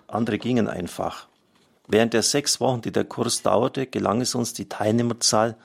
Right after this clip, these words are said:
so schreibt er sarkastisch, ironisch, von sechshundert auf zweihundert zu erhöhen. Also ist natürlich gesunken. Die Menschen in Nativity waren es nicht gewohnt, gefordert zu werden. Sie wollten auch nicht gefordert werden.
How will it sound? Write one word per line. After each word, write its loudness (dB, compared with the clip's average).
so -18
schreibt -4
er -6
sarkastisch, -6
ironisch, -2
von 0
sechshundert 0
auf -4
zweihundert -2
zu -2
erhöhen. 2
Also -8
ist -4
natürlich -2
gesunken. -4
Die 8
Menschen 4
in -2
Nativity -2
waren 2
es -6
nicht -10
gewohnt, -4
gefordert -4
zu -6
werden. -10
Sie 0
wollten 0
auch -2
nicht -8
gefordert -8
werden. -12